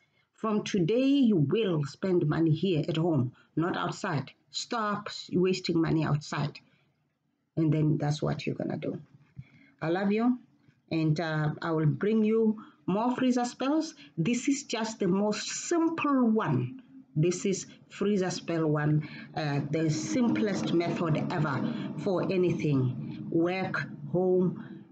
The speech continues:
your friends, everything, anyone that you want to freeze, you want to stop their behavior. O berekisa e. Ka re, or ke mosebetsing ba go tshwenya, or eng, eng, you gonna use this simple freezer spell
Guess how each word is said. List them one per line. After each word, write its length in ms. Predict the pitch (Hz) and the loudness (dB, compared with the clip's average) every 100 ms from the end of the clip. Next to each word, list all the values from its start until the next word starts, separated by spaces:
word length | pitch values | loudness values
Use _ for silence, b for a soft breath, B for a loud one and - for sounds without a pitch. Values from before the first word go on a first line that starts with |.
| - | -8
your 260 | - 180 180 | 0 2 2
friends, 500 | 151 185 185 180 156 | 0 -2 2 2 0
everything, 800 | - 175 165 175 - 170 170 160 B B - | -2 0 0 -2 0 2 2 0 B B -2
anyone 760 | 214 220 208 180 175 151 147 - | 0 2 4 2 2 2 0 -4
that 240 | - 165 - | -6 -4 0
you 100 | 175 | 2
want 260 | 160 156 165 | 2 0 -2
to 140 | 180 | -4
freeze, 680 | 156 - 214 226 190 151 - | -4 -2 0 2 2 0 0
you 140 | 156 | 0
want 220 | 165 185 | 2 0
to 100 | 180 | -2
stop 500 | 165 - - 208 190 151 | -4 -6 -4 -4 -2 -2
their 240 | 160 151 | 0 0
behavior. 600 | 147 143 151 147 139 127 B B B B | 2 2 2 2 2 -2 B B B B
O 100 | 143 | 0
berekisa 600 | 160 147 147 147 151 127 | 0 -2 -4 -6 -6 -4
e. 160 | 135 - B B B | -6 -10 B B B
Ka 140 | 190 185 | -6 -2
re, 100 | 196 | 0
or 160 | 196 | 0
ke 60 | 226 | 2
mosebetsing 720 | 240 240 226 214 202 220 208 | 2 2 0 0 0 0 2
ba 80 | 190 | 2
go 140 | 196 | 0
tshwenya, 440 | 160 - 185 185 160 | -2 0 2 2 0
or 220 | 175 170 | 0 0
eng, 340 | - 170 175 - | 2 2 2 2
eng, 260 | 180 156 B B B B | 2 0 B B B B
you 280 | 196 202 | 2 2
gonna 300 | 156 196 214 | 0 0 0
use 440 | 208 185 180 - - - | 2 2 2 -2 -6 -2
this 240 | 175 160 | 0 0
simple 420 | - 208 202 220 | -2 0 0 0
freezer 420 | 208 - 180 175 | -2 0 0 0
spell 360 | 165 - 160 | -4 -2 -2